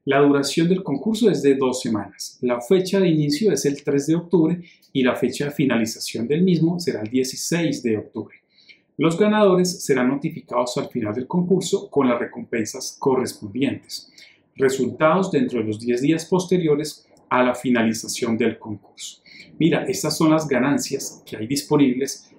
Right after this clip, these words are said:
en este concurso. Para los primeros cinco ganadores,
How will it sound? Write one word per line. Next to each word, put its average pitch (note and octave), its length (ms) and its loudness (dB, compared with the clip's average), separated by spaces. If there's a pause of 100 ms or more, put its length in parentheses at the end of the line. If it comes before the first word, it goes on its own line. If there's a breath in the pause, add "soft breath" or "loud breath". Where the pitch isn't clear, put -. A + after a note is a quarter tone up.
(100)
en A#2+ 140 4
este B2 200 -4
concurso. - 580 0 (400 loud breath)
Para C3 180 2
los C3 180 0
primeros C#3+ 500 2
cinco G3 580 2
ganadores, B2+ 840 -2